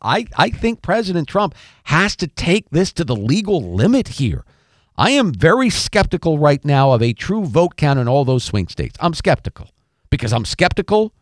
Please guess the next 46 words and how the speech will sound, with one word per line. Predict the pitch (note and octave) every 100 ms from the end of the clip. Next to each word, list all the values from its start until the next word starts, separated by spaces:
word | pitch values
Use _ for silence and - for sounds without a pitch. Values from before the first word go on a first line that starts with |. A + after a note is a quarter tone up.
| -
of | A2+
what | C3
I've | B2+ B2+
seen | - F#3+ G#3 A3
from | -
the | G#2+
radical | F#2+ D#3 G3+ G#3+
left | E3 E3 -
over | B2+
the | A#2+ G2
last | A2+ F3+ F3+
four | - E3+
years | D3+ C#3 C#3 C3
of | -
Donald | A2 B2 A2
Trump's | G#2 G#2
presidency. | - F#2 D2+ C#2+ B1+ - - _ _ _ _
I'm | C3+ A#2+
skeptical | - E3+ E3+ - D3 F#3+ F#3 F#3+ -
of | A#2+ E2+ E2+
big | E3 D3+ -
tech, | D#3+ C3+ - G2
big | D3 C#3+
media, | C3+ D3 D#3+ D3 C#3 A2+ - -
powerful | - F3 G#3 G#3 F3+
forces | D3 - F#3 G3 F#3 E3 C3+
out | D#3 C#3 B2+
there | B2 B2 B2+ - _ -
who | D3+
are | C#3
hell-bent | A2 - A3 F#3 D3 D#3
and | C3+ G#2+
have | - G3 A3
been | F#3 E3
hell-bent | A#2 E3 C#3 D3+ D3
for | D#3
the | C#3
last | D#3+ F3+
four | - G3
plus | - D#3+ -
years | G3+ F#3+ - -
of | D3
taking | D3+ G#3+ F#3+
down | D3 A#3 C#4+
this | D3 -
dude. | F2+ C#2